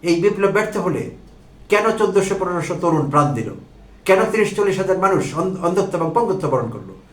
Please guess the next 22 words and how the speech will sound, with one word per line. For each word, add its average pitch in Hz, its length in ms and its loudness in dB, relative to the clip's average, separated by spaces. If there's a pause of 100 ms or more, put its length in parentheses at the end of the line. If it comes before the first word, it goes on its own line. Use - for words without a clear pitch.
কার 202 180 2
স্বার্থে? - 420 -8
কেন? 196 180 -2 (1500)
এই 160 140 2
বিপ্লবকে 170 480 0
আমরা 156 240 0
ব্যর্থ 147 320 -2
হতে 143 240 -2
দিতে 135 180 -4
পারি 156 240 0
না। 113 100 -6 (1160)
দু 135 200 0
চারজন 165 420 2
স্বার্থান্বেষী 180 640 -2
মানু-, 190 260 0
মানুষের 185 360 -4
জন্যে, - 240 -12 (480)
দু 165 180 0
চারজন 170 360 0 (320)
দুর্নীতিপরায়ণ 175 640 2
উপদেষ্টার 170 520 0
জন্যে - 220 -10